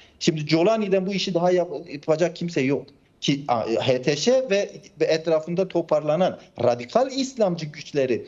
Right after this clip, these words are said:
biraz daha ılımlı hale getirip sistem içileştirmek, radikalerini tasfiye etmek Jolani'den daha iyi birini-, birinin eliyle yapılamaz zaten.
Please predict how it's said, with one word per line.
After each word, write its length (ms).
biraz 540
daha 440
ılımlı 320
hale 320
getirip 460
sistem 460
içileştirmek, 960
radikalerini 880
tasfiye 440
etmek 400
Jolani'den 640
daha 180
iyi 260
birini-, 460
birinin 380
eliyle 320
yapılamaz 640
zaten. 300